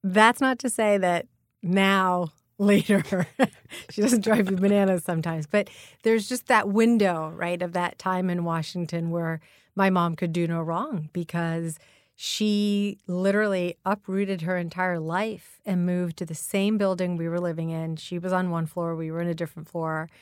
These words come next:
And she would come up every morning with a smile on her face, with a kiss and a hug,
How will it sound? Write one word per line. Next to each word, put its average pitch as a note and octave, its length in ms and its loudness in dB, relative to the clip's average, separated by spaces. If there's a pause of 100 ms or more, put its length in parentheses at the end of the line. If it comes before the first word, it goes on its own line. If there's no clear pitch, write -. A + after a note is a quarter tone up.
(460)
And E3+ 260 -2
she G3 320 -2
would F#3 460 0
come F#3+ 240 -2
up G3+ 220 0 (160)
every F#3 440 0
morning F3+ 520 2
with E3 120 -6
a E3 60 -14
smile F3 720 0
on G3+ 240 2
her G#3 160 0
face, E3 840 -4 (680)
with F3 180 0
a E3 540 -2
kiss B3 400 0
and F3+ 120 -4
a E3+ 60 -2
hug, G#3+ 640 4